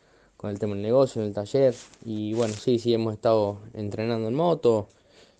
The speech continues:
siempre me gustó la moto y bueno, tuve la oportunidad ahora de, de volver, eh, a, a unas pistas que tenemos acá. Ahora casualmente hemos hecho un óvalo que está muy bueno y bueno, nada, eh, me sirve para,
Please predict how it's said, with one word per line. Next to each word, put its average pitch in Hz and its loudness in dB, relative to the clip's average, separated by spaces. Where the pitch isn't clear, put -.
siempre 120 6
me 110 6
gustó 107 2
la 120 4
moto 135 2
y 117 4
bueno, 101 0
tuve 117 2
la 104 0
oportunidad 110 -2
ahora 110 4
de, 101 0
de 110 -2
volver, 120 4
eh, 101 -2
a, 104 -2
a 131 -2
unas 120 -2
pistas 123 -2
que 110 -4
tenemos 117 -4
acá. 135 4
Ahora 143 4
casualmente 117 2
hemos 107 2
hecho 110 0
un 113 2
óvalo 123 6
que 104 -4
está 107 -6
muy 107 2
bueno 143 2
y 143 0
bueno, 131 4
nada, 113 0
eh, 101 -4
me 117 -2
sirve 127 2
para, 98 0